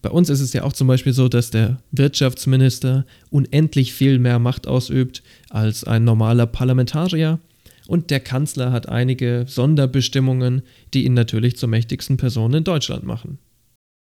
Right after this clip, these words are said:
Aber ja, man muss zugeben, das ist ein ziemlich grundsätzliches Problem, was sich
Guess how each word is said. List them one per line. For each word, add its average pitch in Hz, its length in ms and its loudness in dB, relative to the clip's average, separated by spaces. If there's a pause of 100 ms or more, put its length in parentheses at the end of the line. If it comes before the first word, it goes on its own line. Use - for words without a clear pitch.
(720)
Aber 190 160 2
ja, 120 180 2 (280)
man 160 160 6
muss 196 180 2
zugeben, 139 540 2 (140)
das 151 180 0
ist 135 140 0
ein 131 160 -2
ziemlich 143 480 2
grundsätzliches 135 680 0
Problem, 123 400 -4 (280)
was - 180 -4
sich - 300 -8